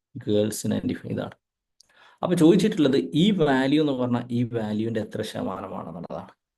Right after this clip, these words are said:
അല്ലേ? ഈ വാല്യൂ എന്ന് പറഞ്ഞാൽ ഈ വാല്യൂവിന്റെ എത്ര ശതമാനമാണെന്നുള്ളതാണ് ചോദിച്ചിട്ടുള്ളത്. So നമുക്കത് കാണേണ്ടതുണ്ട്. ഓക്കെ, നമുക്കത് കാണാം. എങ്ങനെ നമ്മളത്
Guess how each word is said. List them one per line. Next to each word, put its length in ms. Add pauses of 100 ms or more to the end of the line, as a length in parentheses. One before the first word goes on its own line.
(1000)
അല്ലേ? 140 (200)
ഈ 20 (100)
വാല്യൂ 240
എന്ന് 100
പറഞ്ഞാൽ 180
ഈ 20 (140)
വാല്യൂവിന്റെ 420 (160)
എത്ര 180 (100)
ശതമാനമാണെന്നുള്ളതാണ് 960
ചോദിച്ചിട്ടുള്ളത്. 520 (400)
So 60 (100)
നമുക്കത് 360
കാണേണ്ടതുണ്ട്. 560 (220)
ഓക്കെ, 140 (180)
നമുക്കത് 360
കാണാം. 240
എങ്ങനെ 220
നമ്മളത് 280